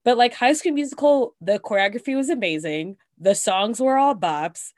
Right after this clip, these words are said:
Like, it was a great story overall, and it just got better. Like, High School Musical three is one of my favorite musicals. I recently watched it again with my sister, my, both my sisters,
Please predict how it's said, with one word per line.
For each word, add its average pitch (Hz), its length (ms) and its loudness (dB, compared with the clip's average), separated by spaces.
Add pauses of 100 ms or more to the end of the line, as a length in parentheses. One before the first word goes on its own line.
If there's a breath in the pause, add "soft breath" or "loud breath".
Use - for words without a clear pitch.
(140)
Like, 214 300 0
it 233 120 2
was 247 180 2
a 269 60 4
great 226 400 0
story 233 560 4
overall, 220 680 4
and 214 160 0
it 220 120 -4
just 226 340 -2
got 208 240 -2
better. 185 400 0
Like, 170 320 -8 (260 loud breath)
High 302 140 4
School 320 160 -2
Musical 294 300 0
three 214 440 -2
is 226 140 -2
one 214 140 0
of 208 80 -2
my 202 180 -2
favorite 190 760 -4
musicals. 165 580 -14 (300 soft breath)
I 208 100 2
recently 240 540 -2
watched 190 440 -4
it 190 100 -10
again 190 260 -6
with 175 140 -12
my 170 140 -6
sister, 160 640 -8 (300)
my, 180 420 -4
both 226 300 0
my 180 140 -4
sisters, 170 520 -10